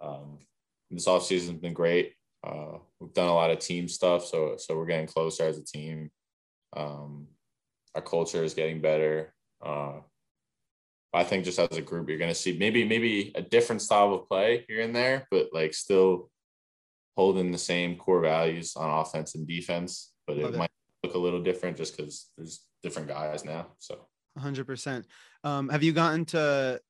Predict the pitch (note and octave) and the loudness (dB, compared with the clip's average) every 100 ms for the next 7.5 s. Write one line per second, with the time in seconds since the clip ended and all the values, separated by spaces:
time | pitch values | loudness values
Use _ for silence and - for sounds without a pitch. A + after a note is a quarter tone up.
0 | _ _ _ - A2+ C3 B2 C3 C3 C3 | _ _ _ -16 -4 -2 0 2 4 4
1 | C3 C3+ C3 C#3+ C3+ C3 C3 C3+ C#3 C3 | 4 4 2 0 0 0 -2 -2 -2 0
2 | C3+ C3+ B2 B2 B2 B2 B2 B2 B2 B2 | 2 2 2 2 2 0 -2 -2 0 0
3 | A#2+ B2 B2 A#2+ - B2 A#2+ A2+ B2+ A#2 | 0 -2 -2 -2 -2 -2 0 0 -2 0
4 | B2+ B2 A#2 A#2+ A2+ A#2 A2+ - A2+ A#2 | 0 0 -2 -6 -4 -4 -4 -4 -4 -2
5 | A#2 A2+ A2+ B2 A#2 B2 A#2 A#2+ A#2 A#2 | 0 0 -2 -4 0 -2 0 -2 -2 -2
6 | A2+ A2 A2 G#2 A2+ - _ _ _ _ | -4 -4 -2 -2 -2 -4 _ _ _ _
7 | A#2 A2+ A2 G#2+ | -6 -4 -4 -6